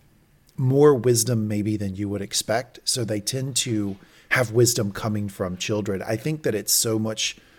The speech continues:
more direct and well-spoken than we're used to with kids that it, it really does come off as kinda jarring. I, I agree with you. I don't really love the trope either, but I do think you kinda answered your own question about, like, well, no, that, that's not realistic with the kid.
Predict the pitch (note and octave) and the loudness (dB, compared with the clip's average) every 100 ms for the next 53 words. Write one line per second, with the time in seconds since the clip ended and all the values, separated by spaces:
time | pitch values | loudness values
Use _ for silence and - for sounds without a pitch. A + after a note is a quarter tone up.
0 | - - _ - C3 A#2+ A#2+ G2+ F#2+ G#2+ | -20 -20 _ -4 0 0 0 -4 -2 -2
1 | D#3+ - - - C3 A#2+ A2+ G#2 - - | -4 -6 -8 -6 -2 0 2 0 0 -2
2 | A2 A#2 A2 A3+ A3+ E3 F3 G3 F#3 G#3 | -2 0 -2 -2 -2 0 2 2 0 0
3 | - A#3 A#3 G3+ - C4 G3+ - C3 A2+ | 2 0 -2 -4 -2 -2 -2 -2 0 2
4 | A#2+ B2+ B2 B2 B2 A2+ A2 - - G2 | 0 -4 -2 2 4 4 2 0 -2 -2
5 | F#2+ - - _ - - A2 F#2+ F2+ G#2 | -2 -6 -14 _ -10 -8 -6 -6 -4 -2
6 | G2 G2 C3 A3+ - - B3 C3 D3+ A2+ | -2 2 4 2 4 8 8 10 6 6
7 | A2 C3+ F#3 D3 B2+ A#2 G#2 G#2+ G#2+ - | 2 4 4 2 2 4 4 2 0 -4
8 | G2+ A2+ A2+ G2 G#2+ A#2+ C#3+ D3 B2 - | -4 0 0 2 2 2 2 0 -6 -10
9 | - G#2+ G#2 G2 G2 F#2+ F2+ F#2+ - F2+ | -6 -6 -6 -8 -6 -6 -6 -6 -6 -6
10 | F2+ F2 F#2+ - - - - - D#3 E3 | -6 -6 -10 -12 -20 -20 -10 -2 2 2
11 | G2 A#2 A#2 B2 - E3+ - C3+ G#2 D#3+ | 2 0 2 0 4 2 2 2 4 6
12 | - F2 D2+ G2+ - G2 - F2+ E2+ | 6 2 -4 -8 -8 -8 -6 -4 -6